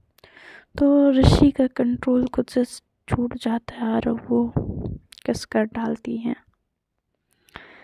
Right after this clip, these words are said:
सुप्रिया को। और वो case थोड़ी सी deep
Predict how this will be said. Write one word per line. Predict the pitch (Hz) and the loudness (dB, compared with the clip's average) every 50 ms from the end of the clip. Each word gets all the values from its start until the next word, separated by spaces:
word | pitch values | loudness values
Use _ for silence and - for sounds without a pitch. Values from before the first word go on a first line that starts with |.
| - _ _ _ _ _ _ | -20 _ _ _ _ _ _
सुप्रिया | - - 240 233 - _ - - 226 226 220 220 - - | -8 -6 -6 -6 -4 _ -2 0 0 0 0 -2 -4 -4
को। | 226 226 233 - - - - - - - - - - - _ _ _ _ _ - _ _ _ _ _ _ - | -4 -4 -4 -4 -6 -8 -8 -8 -10 -14 -16 -18 -20 -20 _ _ _ _ _ -20 _ _ _ _ _ _ -8
और | 233 233 233 233 226 233 - - - - - | -6 -4 -2 -2 -2 -4 -4 -6 -6 -8 -12
वो | - - - 247 233 - - 254 254 | -14 -10 -10 -10 -6 -2 -2 0 0
case | 247 _ - 240 226 226 - - - - - 131 110 - - | -2 _ -6 -8 -8 -8 -10 -14 -16 -12 -12 -12 -12 -14 -18
थोड़ी | _ _ _ _ - - 339 339 330 311 285 | _ _ _ _ -10 -4 -2 0 0 0 0
सी | 247 - - - 233 | -2 -4 -8 -16 -8
deep | 226 226 220 233 226 | -6 -4 -4 -4 -6